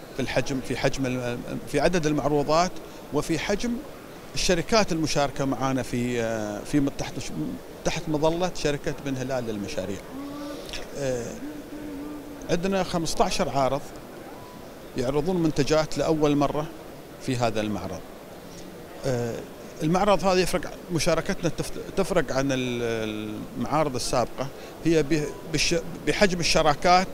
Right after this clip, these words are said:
اللي تم الإعلان عنها والشرك-، و-، والشراكات مع الشركاء الاستراتيجيين لتقديم الدعم في دولة الإمارات، تفاديا لآثار ظاهرة، ظاهرة كورونا. آه، ت-، مثل ما تعرف ظاهرة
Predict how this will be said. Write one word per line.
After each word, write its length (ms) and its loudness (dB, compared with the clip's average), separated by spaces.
اللي 160 0
تم 240 2
الإعلان 420 2
عنها 360 0
والشرك-، 460 2
و-، 60 4
والشراكات 800 4
مع 280 2
الشركاء 560 2
الاستراتيجيين 800 0
لتقديم 480 0
الدعم 480 0
في 100 2
دولة 320 0
الإمارات، 500 -2
تفاديا 640 2
لآثار 640 2
ظاهرة، 400 2
ظاهرة 460 2
كورونا. 380 2
آه، 80 -6
ت-، 240 -4
مثل 120 0
ما 140 2
تعرف 300 -2
ظاهرة 300 0